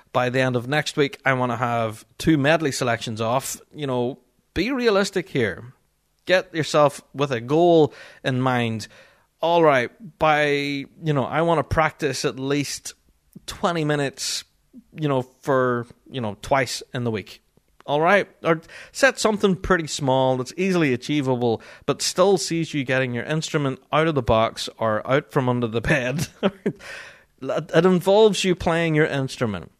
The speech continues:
at some point, but set a realistic goal that's easily achievable and one that you can monitor your progress. Now,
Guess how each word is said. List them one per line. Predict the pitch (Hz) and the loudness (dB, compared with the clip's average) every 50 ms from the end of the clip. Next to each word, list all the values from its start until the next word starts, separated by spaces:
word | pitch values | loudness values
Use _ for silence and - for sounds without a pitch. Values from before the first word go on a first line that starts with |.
| _ _ | _ _
at | - 131 - | -6 -6 -4
some | - - - 170 175 165 160 180 | -2 2 4 4 6 6 4 2
point, | - 190 170 127 110 92 - - _ _ _ | 2 2 2 2 2 0 -6 -10 _ _ _
but | - 139 - | -4 -4 -4
set | - - - 165 165 156 | -2 -2 0 0 0 0
a | 147 | 0
realistic | 139 151 170 190 185 170 165 - - 156 - 139 | 2 2 4 4 4 4 2 2 -2 -6 -6 -4
goal | 131 123 117 113 113 110 | -2 0 2 2 2 0
that's | 110 107 - - - | -2 -4 -6 -8 -6
easily | 151 165 180 156 156 151 139 127 | -4 -4 -2 -2 -2 -2 -2 -2
achievable | 120 - - 131 131 123 117 113 107 110 104 104 - - - - - _ | -4 -6 -6 -6 -6 -4 -4 -4 -4 -4 -4 -6 -10 -16 -20 -20 -16 _
and | 117 107 107 110 | -10 -8 0 2
one | 139 180 196 | 4 4 4
that | 196 185 - | 4 2 0
you | - 156 | -2 -4
can | - - 135 117 | -4 -4 -6 -6
monitor | 117 117 117 120 127 127 127 120 120 117 113 | -4 -2 0 0 0 0 0 -2 -2 -2 -2
your | 113 110 104 | -2 -4 -6
progress. | - - - 110 113 110 98 101 82 - - - - - _ _ _ _ _ _ _ _ _ _ _ _ _ _ _ _ - | -8 -6 -4 -2 -2 -2 -2 -4 -6 -8 -10 -14 -18 -18 _ _ _ _ _ _ _ _ _ _ _ _ _ _ _ _ -8
Now, | 151 135 127 127 127 | -4 -2 -2 -2 -2